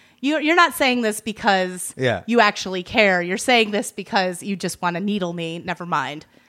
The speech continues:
Speaker 2: They made me think that I was like, "Maybe I don't know the actual definition of misogyny. Like, maybe I technically am. Like, let's look it up." And it said I had to have contempt for women as a gender and I had to hate women. I was like, "Oh, no, no, no, no. This person's just a moron. They're calling me mis-,"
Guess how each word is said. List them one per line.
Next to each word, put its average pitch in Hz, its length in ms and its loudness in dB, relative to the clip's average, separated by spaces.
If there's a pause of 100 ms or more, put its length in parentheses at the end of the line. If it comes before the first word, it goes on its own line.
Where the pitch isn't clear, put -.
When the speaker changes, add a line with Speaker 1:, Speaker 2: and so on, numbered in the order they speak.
(120)
Speaker 2:
They 165 200 6
made 254 160 0
me 226 160 2
think 202 320 2
that 170 280 6
I 151 360 6
was 151 100 2
like, 147 140 2
"Maybe 151 200 4
I 226 100 4
don't 175 200 4
know 170 80 2
the 156 100 4
actual 139 320 2
definition 131 480 0
of 117 60 0
misogyny. 131 580 4
Like, 117 140 2
maybe 107 260 2
I 117 80 4
technically 123 520 0
am. 170 160 4
Like, 110 160 2
let's 123 160 0
look 135 160 0
it 143 80 4
up." 160 180 4
And 117 160 0
it 113 100 -2
said 120 180 -2
I 117 100 4
had 123 160 6
to 123 80 4
have 123 180 2 (220)
contempt 139 400 2
for 131 160 2
women 127 400 4
as 123 160 2
a 120 80 0
gender 120 320 0
and 139 100 0
I 107 40 2
had 104 120 2
to 101 80 0
hate 117 220 0
women. 120 260 0
I 160 40 2
was 143 100 2
like, 143 100 2 (260)
"Oh, 240 160 6
no, 233 200 6
no, 220 180 6
no, 220 80 6
no. 185 80 8
This 147 160 4
person's 160 320 2
just 143 160 0
a 143 60 -2
moron. 143 380 2
They're 104 100 0
calling 120 240 0
me 120 100 0
mis-," 110 160 -6